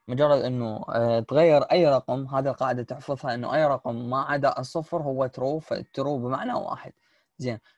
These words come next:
تجي للفولس، إذا موجود فولس يعني صفر، فتقول واحد في صفر ينطيك صفر، ينطيك الناتج مباشرة.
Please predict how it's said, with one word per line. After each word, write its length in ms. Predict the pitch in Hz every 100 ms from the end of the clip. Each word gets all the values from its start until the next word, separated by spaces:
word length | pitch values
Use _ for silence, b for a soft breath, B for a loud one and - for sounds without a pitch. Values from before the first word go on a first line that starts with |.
| _
تجي 300 | 170 180 185
للفولس، 400 | 170 - 147 135
إذا 200 | 120 131
موجود 320 | 135 147 160
فولس 360 | - 160 190 -
يعني 220 | 131 135
صفر، 380 | 131 127 123 123
فتقول 720 | - 101 131 131 143 151 139
واحد 420 | 135 147 139 113 - _ - -
في 340 | - 170 127 - _
صفر 500 | - 170 190 214 - 156
ينطيك 320 | 147 127 123
صفر، 300 | 123 117 131
ينطيك 340 | 175 175 151
الناتج 460 | 135 127 135 156 127
مباشرة. 840 | 117 113 120 - - 127 - -